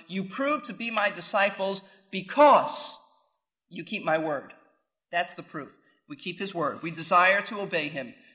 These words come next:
We don't turn our backs on him. False disciples do, though. False disciples turn away from Christ. Those who profess faith in Christ and never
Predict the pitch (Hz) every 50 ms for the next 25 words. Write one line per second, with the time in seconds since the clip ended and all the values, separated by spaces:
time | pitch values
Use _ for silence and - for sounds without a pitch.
0 | _ _ - 160 175 180 190 190 208 226 202 208 202 196 - 175 156 139 - -
1 | 135 123 135 139 127 - - - _ _ _ _ _ _ _ _ _ _ _ _
2 | _ _ _ _ _ _ _ _ _ _ _ _ _ - 233 247 269 269 254 262
3 | - 175 160 - 175 156 156 - 156 175 165 - 196 185 151 131 123 87 - -
4 | - _ _ _ _ _ _ _ _ _ _ _ _ _ _ _ _ _ _ _
5 | _ - 240 262 285 277 277 - 226 - - 220 190 175 - 160 160 156 - -
6 | 202 185 185 170 165 165 165 - 147 139 - 170 147 131 135 - - 156 202 240
7 | 262 285 294 269 - 247 196 - - 170 - - 240 226 214 - - 220 196 196
8 | 196 185 180 - - 196 165 151 156 - - - - - - - 175 175 165 180
9 | 226 262 - 302 262